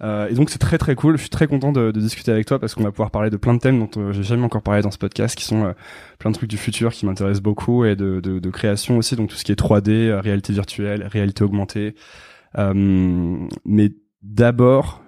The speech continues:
je voulais revenir sur un truc qui m'intéressait dans ton parcours, c'est que tu dis qu'en fait t'étais passionné de sculpture.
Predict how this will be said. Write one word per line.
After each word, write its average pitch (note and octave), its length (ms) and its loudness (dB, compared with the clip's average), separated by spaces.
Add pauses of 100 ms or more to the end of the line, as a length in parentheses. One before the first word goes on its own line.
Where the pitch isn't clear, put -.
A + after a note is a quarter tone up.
je G#2 180 -6
voulais G#2 240 2
revenir B2 400 4
sur - 180 -2
un G#2 60 0
truc A2+ 240 -6
qui - 160 -6
m'intéressait G#2 540 -2
dans F#2+ 280 -6 (120)
ton B2+ 160 2
parcours, A2+ 500 -6 (800)
c'est - 160 -6
que G#2+ 60 -12
tu - 120 -8
dis A#2+ 140 0
qu'en A2+ 120 -2
fait C3+ 140 2
t'étais G#2+ 240 0
passionné C3 540 2
de A2+ 80 -2
sculpture. - 720 -6